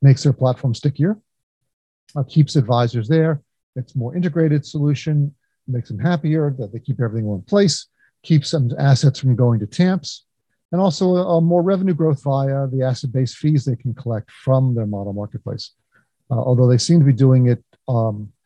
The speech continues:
uh, at a much lower price than other firms. So they're not making as much money, but I'm sure they see it as a scalable play and they're happy to,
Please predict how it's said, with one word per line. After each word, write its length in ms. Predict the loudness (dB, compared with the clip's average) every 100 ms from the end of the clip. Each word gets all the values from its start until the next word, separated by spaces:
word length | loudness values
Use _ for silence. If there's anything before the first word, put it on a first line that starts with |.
| _ _ _ _ _ -6
uh, 220 | -4 -2
at 80 | 0
a 20 |
much 300 | 2 2 2
lower 280 | 2 2 0
price 600 | -4 -4 -2 -2 -8 -18 _ -8
than 540 | -2 0 0 -4 -8 _ _ -4
other 160 | -2 0
firms. 480 | 0 -2 -2 -6 -8
So 120 | -4
they're 240 | -4 -4 -6 -8
not 200 | -4 -2
making 320 | -2 -2 0 0
as 160 | 2
much 160 | 2 4
money, 180 | 4 4
but 200 | 0 -4
I'm 120 | -8
sure 180 | -6 -6
they 80 | -6
see 160 | -4
it 60 | -4
as 100 | -4
a 180 | -6 -2
scalable 340 | 0 0 -2
play 280 | -2 0 0 -4 _ _ _ -4
and 100 | -2
they're 80 | 0
happy 260 | 0 0
to, 360 | -4 0 0